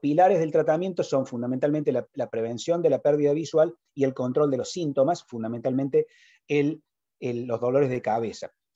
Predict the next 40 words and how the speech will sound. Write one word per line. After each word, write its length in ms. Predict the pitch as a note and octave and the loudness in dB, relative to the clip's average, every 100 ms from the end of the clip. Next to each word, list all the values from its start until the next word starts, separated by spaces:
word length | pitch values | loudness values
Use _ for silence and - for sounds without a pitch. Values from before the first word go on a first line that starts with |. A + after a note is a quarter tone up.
| - | -4
Un 300 | F#3+ G3+ - | -2 0 2
término 340 | G#3 G3+ F3 | 2 2 0
que 100 | C#3+ | -2
se 120 | F3 | -6
usa, 180 | - D3+ C#3+ - - | -4 -2 -2 -6 -12
eh, 300 | A#2 - - | -12 -14 -12
lamentablemente 1000 | C#3 C3+ C3 C#3 F3+ F3 E3 E3+ C#3+ C3+ | -2 0 0 2 4 4 4 2 2 2
mucho 560 | B2+ E3+ E3 C#3+ C3 - | 2 2 2 4 4 4
en, 280 | A#2+ A2 A2 | -2 -8 -8
eh, 500 | A2+ G#2+ G#2 G#2 - _ _ _ _ - | -8 -8 -8 -10 -16 _ _ _ _ -10
en 120 | B2 | -4
la 120 | A#2+ | -2
comunidad 440 | A#2+ B2 B2+ C3+ D#3 | -2 -2 0 4 4
médica 440 | E3+ D3+ C#3+ C3 | 4 4 4 4
es 160 | C#3 C#3 | 4 2
el 100 | B2 | 0
término 340 | C#3+ D3 C3+ | 2 2 2
de 60 | A#2+ | 0
hipertensión 580 | A#2 B2 A#2+ A#2+ C#3 D#3+ | 0 -2 -2 -4 -4 -2
endocraniana 600 | C#3 - A#2+ C3+ D#3 C3+ | 0 0 -2 0 0 2
benigna, 640 | A#2 B2+ F3+ C#3 A2 G#2 | 2 0 0 -2 -4 -6
pero 140 | A#2+ B2+ | -4 0
yo 120 | D#3 | 0
digo 240 | F3 D#3+ | 2 2
que 100 | D#3+ | 0
esta, 220 | C#3+ D#3+ - | -2 -4 -4
esta 220 | - F#3 | -8 -4
no 80 | E3+ | -2
es 60 | F3+ | 0
una 140 | C#3 | 0
patología 540 | B2 A#2+ A#2 A2 C3 | 0 -2 -4 -4 -2
benigna. 560 | A#2 A#2+ B2+ G2+ A2 E3+ _ _ _ _ B2+ | -2 0 -2 -4 -8 -10 _ _ _ _ -8
Eh, 440 | A2+ A2+ A#2+ B2 | -6 -4 -6 -8
eh, 40 | A2+ - | -8 -12
estos 260 | - C#3+ | -10 -8
pacientes, 600 | - B2 D#3+ D#3 D#3+ - - C3 | -4 -2 -2 0 -2 -2 -8 -14
como, 320 | - A2+ A2+ - | -6 -4 -4 -6
como 260 | A2 A2 | -8 -6
vimos 240 | A2+ C#3+ C3 | -6 -6 -6
anteriormente, 680 | B2+ B2+ C3 D3 C#3 C#3+ | -4 -2 0 0 2 0